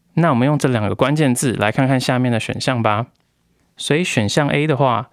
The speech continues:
Deborah和她的狗狗一起在厨房里面，然后看起来Deborah就好像要准备分享食物给她的狗狗，狗狗看起来也非常有耐心的在等待。所以看起来选项A好像是我们要寻找的答案。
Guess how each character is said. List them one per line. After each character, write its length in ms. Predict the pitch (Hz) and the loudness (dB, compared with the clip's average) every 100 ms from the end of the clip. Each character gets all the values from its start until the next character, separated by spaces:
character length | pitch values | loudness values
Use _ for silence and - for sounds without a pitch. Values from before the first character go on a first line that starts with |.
| _ | _
Deborah 420 | - 180 170 117 - _ | -2 0 0 -2 -4 _
和 220 | - 123 | -2 0
她 100 | 131 | 0
的 100 | 123 | 0
狗 200 | - 92 | 0 0
狗 260 | 110 107 | 2 0
一 80 | - | 0
起 140 | - 101 | -2 0
在 120 | 107 | 0
厨 220 | - 107 | 0 -2
房 260 | 104 107 104 | -2 0 -2
里 80 | 98 | 0
面， 240 | 107 107 - _ _ _ _ | 0 -2 -8 _ _ _ _
然 120 | 110 | -2
后 120 | 117 | 0
看 340 | 135 - - 151 | -2 -4 -2 -2
起 160 | - | 0
来 180 | 104 101 | 0 0
Deborah 320 | - 156 165 | 0 0 0
就 140 | 110 139 | 0 0
好 140 | 104 | 0
像 160 | - 131 | 0 -2
要 60 | 131 | -2
准 180 | - | -2
备 140 | 95 117 | -2 -2
分 200 | - 165 | 0 0
享 180 | 151 101 | 0 -2
食 200 | - 120 | -2 -2
物 80 | 131 | -2
给 140 | 101 | -2
她 140 | 107 | 0
的 80 | 107 | 0
狗 160 | - 92 | -2 -2
狗， 280 | 98 101 120 _ _ - | 0 -2 -4 _ _ -2
狗 180 | 113 | 0
狗 200 | 107 131 | 2 0
看 180 | 165 202 | 0 -2
起 140 | 147 113 | 0 0
来 80 | |
也 120 | 117 101 | 0 0
非 200 | - 143 | -2 -2
常 160 | 131 | 0
有 80 | 101 | 0
耐 180 | 135 127 | 2 0
心 220 | - 131 | -2 -2
的 80 | 113 | 0
在 180 | 120 110 | 0 -2
等 180 | 107 110 | -4 -6
待。 260 | - 113 - _ _ _ _ _ _ _ | -6 -6 -8 _ _ _ _ _ _ _
所 200 | - 180 | -4 -2
以 60 | 180 | -2
看 260 | - 247 | 0 -2
起 140 | 180 113 | 0 0
来 100 | 110 | 0
选 240 | - 104 | 0 -2
项 160 | - 127 | 0 -2
A 180 | 120 123 | -2 -2
好 240 | - 98 | -4 -4
像 180 | 92 156 | -2 -2
是 120 | 143 | 0
我 120 | 127 104 | 0 0
们 140 | 101 | 0
要 100 | 123 | 0
寻 220 | 127 110 | 0 -2
找 160 | 110 95 | 0 -2
的 100 | 95 | -2
答 140 | 101 | -2
案。 380 | 95 98 104 117 | 0 0 -2 -6